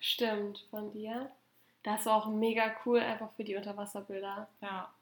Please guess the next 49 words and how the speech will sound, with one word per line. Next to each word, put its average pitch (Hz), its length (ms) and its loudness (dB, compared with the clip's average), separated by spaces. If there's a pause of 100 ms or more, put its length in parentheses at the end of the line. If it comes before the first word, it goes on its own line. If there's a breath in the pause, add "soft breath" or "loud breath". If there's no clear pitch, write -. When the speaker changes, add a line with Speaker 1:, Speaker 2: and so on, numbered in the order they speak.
(180)
Speaker 1:
Ja, 220 280 4
und 214 80 2
ansonsten 202 560 -2
halt 208 160 -6
so 208 120 -4
normale 196 480 -2
Sachen. 196 500 -10 (280)
Kurze 220 840 -2
Sachen, 214 360 -2
Bikinis. 233 760 -2 (600 loud breath)
Wobei 220 260 4
ich 214 80 -2
da 220 140 2
halt 226 100 4
auch 220 100 -2
sagen 226 280 2
musste, 226 300 -4 (140)
da 240 140 2
hab 220 140 6
ich 208 100 -4
mir 233 120 -2
auch 214 200 0
vorher 233 500 0 (140)
ein 220 340 -4
neues 214 480 2
Set 233 320 -6 (220)
gekauft. 226 800 0 (440 soft breath)
Einfach 214 440 2
weil 214 360 2 (300)
ich 226 200 -8
wusste 226 240 -2
so, 208 340 -2
wir 220 100 0
nehmen 220 200 2
eh 233 120 4
nur 226 160 0
zwei, 220 260 0
drei 214 220 0
Bikinis 220 560 -6
mit, 233 440 0
dann 208 260 0
will 214 100 -2
ich 214 100 -6
halt 214 120 -6
auch 214 100 -4
irgendwie 208 260 -4
dann 202 200 -6
schöne 208 360 -4
haben. 208 460 -4